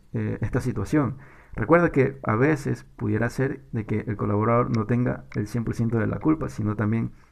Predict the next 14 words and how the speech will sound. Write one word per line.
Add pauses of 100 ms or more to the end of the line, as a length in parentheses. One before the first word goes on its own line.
(180)
tengas
tu
repo-,
responsabilidad
sobre
eso, (400)
que
lo
hayas
dejado
solo,
sin
capacitación,
sin,